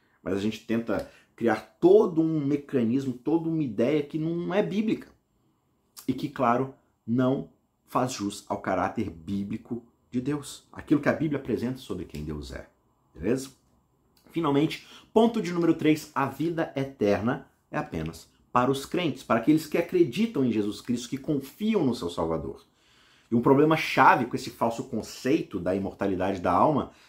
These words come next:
é que ele acaba eliminando a distinção entre o justo e o ímpio.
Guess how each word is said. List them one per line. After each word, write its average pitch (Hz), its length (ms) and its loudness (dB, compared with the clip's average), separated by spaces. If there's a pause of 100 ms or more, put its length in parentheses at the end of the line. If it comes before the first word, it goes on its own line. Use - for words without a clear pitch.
(680)
é - 80 -6
que 160 120 0
ele 151 60 4
acaba 151 240 2
eliminando 160 440 2
a 151 40 2
distinção 156 580 -2
entre 165 180 -4
o 175 60 0
justo 185 540 0
e 208 100 0
o 208 120 0
ímpio. 185 420 -4